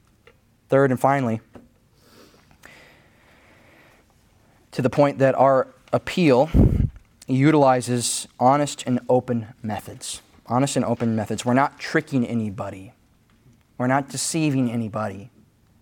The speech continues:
It doesn't even make sense anyway. We're, we're preaching a true message. Why would we have to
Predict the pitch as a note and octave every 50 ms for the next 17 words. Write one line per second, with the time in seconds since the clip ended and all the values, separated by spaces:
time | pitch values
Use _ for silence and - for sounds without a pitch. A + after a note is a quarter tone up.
0 | _ _ _ _ _ _ _ _ _ _ _ _ _ _ _ _ _ _ _ _
1 | _ _ _ _ _ _ - G#2+ G#2+ _ _ - C#3+ C#3+ C#3 D3 D3 C#3 C#3 D3
2 | C#3+ C#3+ C#3+ B2 - - D#3+ D#3 D3 - E3 D#3+ D#3 C3+ A#2+ A2+ G#2+ G#2+ A#2 A#2
3 | A#2 G2+ B2+ B2+ A#2 - - E3 - - B2+ B2+ B2+ A#2 - - - D#3 D#3 D3+
4 | C#3 C#3 D3 C#3+ - B2+ A2 G#2 A#2+ C3 C#3 C#3+ C#3+ A#2+ B2+ B2+ A#2+ A2+ C3 C#3
5 | - - - C3 B2 B2 A#2+